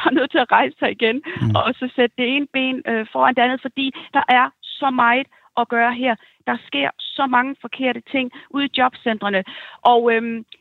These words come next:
Speaker 1: det, vi lige skal huske på, det er, at i mine sager er det oftest jobcentrene, der er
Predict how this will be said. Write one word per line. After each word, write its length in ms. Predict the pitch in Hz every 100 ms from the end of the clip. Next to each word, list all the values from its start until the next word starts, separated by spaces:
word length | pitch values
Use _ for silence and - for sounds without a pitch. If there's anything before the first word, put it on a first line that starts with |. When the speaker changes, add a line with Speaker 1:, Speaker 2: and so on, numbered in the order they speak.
| _ _
Speaker 1:
det, 120 | 294 277
vi 60 |
lige 180 | 269 294
skal 160 | - 262
huske 240 | 294 -
på, 140 | 285 262
det 140 | 262
er, 180 | 247 240 - _ -
at 140 | 240 -
i 80 | 233 233
mine 300 | 247 294 311 -
sager 260 | 254 262 - - _
er 80 | 226
det 100 | 226 -
oftest 480 | 254 277 - 226 - _ -
jobcentrene, 720 | 269 - - 226 208 202 190 -
der 60 |
er 80 | 202